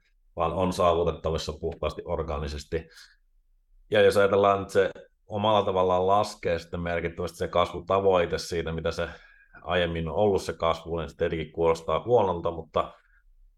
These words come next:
ehkä niinku Revenion kohdalla tärkeä huomioida, että yhtiö on aina ollut tavoitteiden suhteen konservatiivinen ja, ja ne on asetettu sillä tavalla, että ne voidaan saavuttaa. Eli on yhtiöitä, jotka kertoo, että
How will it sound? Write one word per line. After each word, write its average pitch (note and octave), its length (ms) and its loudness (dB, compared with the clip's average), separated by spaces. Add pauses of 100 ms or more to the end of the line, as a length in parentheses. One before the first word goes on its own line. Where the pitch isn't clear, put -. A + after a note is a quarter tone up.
ehkä E2+ 320 -6
niinku F2 200 -4
Revenion G2 460 2
kohdalla F2 400 2
tärkeä E2+ 560 -2
huomioida, E2 520 -4
että D#2+ 260 -8 (280)
yhtiö F2+ 380 0
on D#2 60 0
aina G2+ 300 2
ollut F2 500 0 (400)
tavoitteiden E2+ 580 -4
suhteen D#2+ 580 -8 (380)
konservatiivinen F#2+ 1000 2
ja, F2 280 0
ja E2+ 100 -10
ne E2 100 -2
on E2 220 -2
asetettu F2 420 -2
sillä E2+ 180 -2
tavalla, D#2 180 -2
että E2 120 -14
ne D#2 140 -6
voidaan D#2 320 -2
saavuttaa. D#2+ 720 -2
Eli C#2+ 220 -8 (560)
on G#2 180 0
yhtiöitä, G#2 580 4
jotka E2+ 320 0
kertoo, E2 440 0
että E2 460 -4